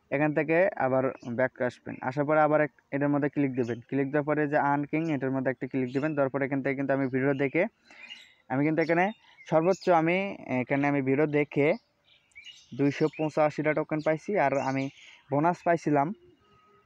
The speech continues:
আহ, কি, পঁচিশটা টোকেন, ঠিক আছে? তো এগুলো দেখে আপনারা ইনকাম করতে পারবেন, ঠিক আছে? এইগুলো, এগুলো দেখে ইনকাম করতে পার-,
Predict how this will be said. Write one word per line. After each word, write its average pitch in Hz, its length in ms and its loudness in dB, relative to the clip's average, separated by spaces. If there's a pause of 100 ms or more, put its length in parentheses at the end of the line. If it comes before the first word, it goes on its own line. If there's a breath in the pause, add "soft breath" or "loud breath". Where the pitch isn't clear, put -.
(200)
আহ, 120 240 -4
কি, 131 140 -6 (600)
পঁচিশটা 165 420 0
টোকেন, 127 280 -2 (340)
ঠিক 151 120 0
আছে? 139 200 -2 (280 soft breath)
তো 220 80 4
এগুলো 208 240 6
দেখে 175 220 2
আপনারা 160 320 2
ইনকাম 151 260 2
করতে 147 240 -2
পারবেন, 151 340 0
ঠিক 156 220 -2
আছে? 131 260 0
এইগুলো, 123 260 0
এগুলো 120 420 -2
দেখে 117 200 -4
ইনকাম 117 280 -6
করতে 120 180 -6
পার-, 127 200 -6